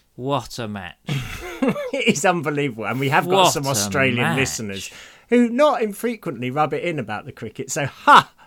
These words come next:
Speaker 2: to you.
Speaker 1: Yes. And that was in no way out, that L B W decision. That was just, you
Speaker 2: <laughs> No,
Speaker 1: know.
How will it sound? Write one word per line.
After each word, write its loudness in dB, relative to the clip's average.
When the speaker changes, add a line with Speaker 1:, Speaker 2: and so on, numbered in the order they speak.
Speaker 2:
to -12
you. -6
Speaker 1:
Yes. -2
And -4
that -4
was -4
in -2
no 2
way -2
out, -6
that -8
L -6
B -12
W -8
decision. -10
That -8
was -12
just, -14
you 0
Speaker 2:
<laughs> -12
No, 6
Speaker 1:
know. 0